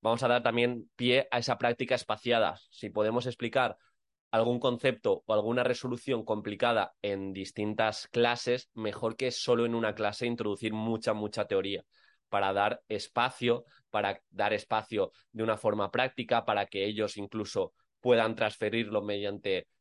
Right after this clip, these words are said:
mm, esa metacognición mediante esa reflexión de lo aprendido, en definitiva, espaciar el aprendizaje, y los exámenes intentemos que sean competenciales en el sentido de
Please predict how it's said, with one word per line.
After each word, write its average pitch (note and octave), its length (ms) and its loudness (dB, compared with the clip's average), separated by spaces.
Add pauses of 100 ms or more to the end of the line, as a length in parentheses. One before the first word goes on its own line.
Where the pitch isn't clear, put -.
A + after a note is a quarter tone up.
(140)
mm, A2 440 -4
esa A#2 220 -4
metacognición G#2+ 880 0
mediante G#2+ 340 -2
esa A#2 140 -6
reflexión A2 680 -2
de G2 100 2
lo G2 140 6
aprendido, A2+ 680 2
en G#2+ 100 -6
definitiva, G2+ 520 0
espaciar G#2 480 -2
el G#2 100 -2
aprendizaje, G#2+ 720 -4 (400)
y C3 80 0
los B2 200 4
exámenes B2 760 2 (320)
intentemos A#2 600 0
que A2+ 120 -2
sean A2+ 260 -4
competenciales A2 1000 0
en G#2+ 80 -6
el G2 120 -4
sentido G2+ 540 -4
de F#2+ 240 -2